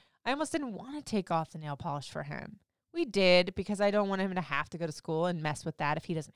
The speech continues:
have to. But then the other part of me wanna be like, "You go rock that. Matter of fact, let's put, like, rainbow nail polish on your nails, you know? Or let's paint your toes just so it's something, like, between me and you that you can still be different and cool, but you won't have to, like, have them deal with it."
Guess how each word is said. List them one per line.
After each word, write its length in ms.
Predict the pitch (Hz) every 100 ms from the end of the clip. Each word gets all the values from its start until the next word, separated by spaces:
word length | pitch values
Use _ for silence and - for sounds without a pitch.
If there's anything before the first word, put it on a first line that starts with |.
| _
have 220 | 135 190 -
to. 360 | - - 190 - _ _ _ -
But 100 | 240
then 140 | 254
the 120 | 247
other 140 | 262 302
part 220 | 202 180
of 60 | 185
me 100 | 180
wanna 160 | 185
be 120 | 185
like, 180 | 196 185
"You 220 | 214 453 370
go 200 | 220 170
rock 420 | 147 160 170 -
that. 260 | 160 131 - _ _ _
Matter 160 | 285 403
of 60 | 403
fact, 140 | 370
let's 120 | 381
put, 140 | 359 226
like, 160 | 180
rainbow 500 | 170 170 190 190 160
nail 200 | 156 147
polish 360 | 147 156 147 170
on 160 | 160
your 120 | 156 156
nails, 540 | 151 139 - - - _ _ _ -
you 100 | 226
know? 300 | 240 294 - _ -
Or 60 | 214
let's 140 | 285
paint 200 | - 294
your 80 | 240
toes 440 | 208 196 - - -
just 200 | 196 -
so 100 | 208
it's 100 | -
something, 340 | 208 202 196
like, 220 | 185 175
between 380 | 190 - 214 196
me 180 | 196 180
and 100 | 180
you 160 | 180
that 80 | 147
you 140 | 156 185
can 160 | 185
still 240 | - 214 196
be 100 | 190
different 280 | 196 196 175
and 80 |
cool, 280 | 175 190 175
but 120 | 147
you 100 | 165
won't 120 | 180 180
have 160 | 170
to, 140 | 170 160
like, 160 | 151
have 240 | 165 170 160
them 160 | 156
deal 220 | 156 165
with 100 | 117
it." 160 | 113